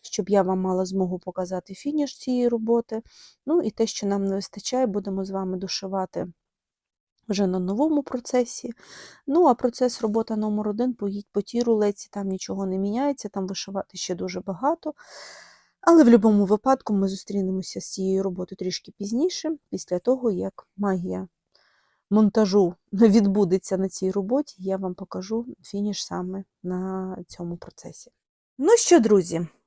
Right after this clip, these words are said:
епопея зі Львовом нарешті завершена. Вчора я зробила останні стіпки, доробила в цьому боці, ем,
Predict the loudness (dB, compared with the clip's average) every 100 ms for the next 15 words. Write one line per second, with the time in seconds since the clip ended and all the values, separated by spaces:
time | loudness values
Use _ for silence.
0 | _ 6 8 8 8 8 8 6 6 6
1 | 4 0 -4 -8 -18 0 6 8 8 6
2 | -4 2 6 8 8 6 2 2 0 -2
3 | 4 6 6 2 0 -2 -2 2 2 2
4 | -2 -6 -4 -2 -2 -8 -12 -14 -14 -2
5 | 0 0 -2 0 2 4 4 4 -2 -6
6 | -6 -4 -4 -2 -4 -4 -10 -14 -16 _
7 | -20 -20 -20 -20 -20 _ _ _ -4 -2
8 | -2 -2 -2 -2 -2 -2